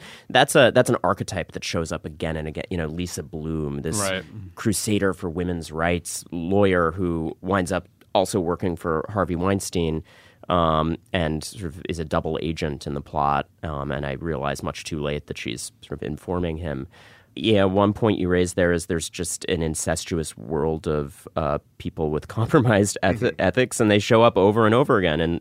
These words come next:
Speaker 1: in law and politics and Hollywood. Uh, and I don't know that you can do anything to disentangle that, as you say, except hold people accountable when they're hurting people.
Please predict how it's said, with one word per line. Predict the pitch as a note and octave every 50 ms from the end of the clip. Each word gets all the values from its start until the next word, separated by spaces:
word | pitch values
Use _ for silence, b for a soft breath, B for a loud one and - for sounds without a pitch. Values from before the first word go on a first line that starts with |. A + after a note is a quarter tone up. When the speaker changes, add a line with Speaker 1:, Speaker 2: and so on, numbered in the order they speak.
| - -
Speaker 1:
in | F2 E2 E2 E2
law | D#2 D#2 D#2+ F2 F#2+ G2
and | F#2 E2+ E2
politics | - E2+ D#2+ F2 F#2 F2+ - - G#2 G2 - - - -
and | F#2+ F#2 F#2+ F#2+ B B B B B B B B B B
Hollywood. | B F2 G2 B2 C#3+ B2 D#2+ C2 A1+ - A#2+ - b b b b b _ -
Uh, | G2+ F#2+ F2 F2 F2 F2 E2+ - - -
and | F#2 F#2
I | F#2+ G#2
don't | G#2+ A2 G#2 - -
know | F#2 F#2 F#2 G2 G2 G2 G2 G2 F#2+ F#2+ F#2 F2+ - - _ _ _ _ _ _ _ -
that | E2 F2 F2+ F2+ - -
you | F#2+
can | F2 - F#2 E2+ D#2+
do | D#2+ G2 A#2
anything | A#2+ A2+ G#2+ G2 F#2+ - F2 F2 F2 E2+ D#2+
to | - F2+
disentangle | D2 A#1+ - F2+ - - E2+ D#2 - A2+ A2 C#3+ C3 G#2+ F#2
that, | E2 D2+ D#2 D#2+
as | D#2+ D#2+ D#2+ D#2+
you | F2 D#2
say, | - - E2+ E2+ E2+ E2+
except | D#2+ - - - F2+ E2+ E2 - _ - - - - -
hold | - - - - - D#2+ E2 E2+ F2 - - -
people | G2+ F2+ - - F2+ F2
accountable | E2 - G2+ G2 B2+ C3 - D#2+ D2 D2 D#2 - - _ _ _ _ _ -
when | - E2+ E2+ E2 E2+ E2+
they're | F2+ F2+ F2+ F#2 F2+
hurting | G#2 A2 C3+ B2 F#2+
people. | - - - - G1+